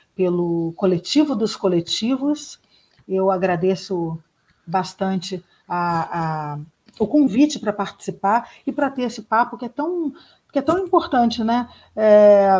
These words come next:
pra quem tá na militância, poder falar dela e também pra nós inter-, entendermos um pouquinho melhor, nós, o público, né? O público consumidor, é, entender,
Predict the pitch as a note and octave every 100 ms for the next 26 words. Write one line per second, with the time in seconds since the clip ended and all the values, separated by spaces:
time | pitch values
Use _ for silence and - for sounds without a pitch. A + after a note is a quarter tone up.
0 | F#3 F#3 - - C4 C4+ B3 A#3+ B3+ B3+
1 | C4 C4 E4+ E4+ G4+ G4+ _ - G#3+ A#3+
2 | A#3+ G3+ A3+ G3 G3+ B3 D4 D4+ - -
3 | _ C4 C4 C4+ A#3+ A3 B3 C4+ C#4 C4+
4 | C#4+ C4+ C#4 C4+ D4+ D4+ B3 B3 D4 E4+
5 | F4 B3+ C4 C#4+ C4+ C4+ C4+ C4 C4 -
6 | C#4+ B3+ A#3 G#3+ G3+ A#3+ A#3+ - _ _
7 | G#3 A#3 G#3 G#3 B3 C4 G#3+ G#3 G3+ G3
8 | A3+ A#3 A#3+ A3 G#3+ - D4 E4+ - B3
9 | A3+ E3+ A3+ B3 - _ _ _ _ _
10 | _ G#3 G#3 G3+ G3 G3 F#3+ F#3+ _ _
11 | - G#3+ G#3+ A3 F#3+ G3 G#3 G#3+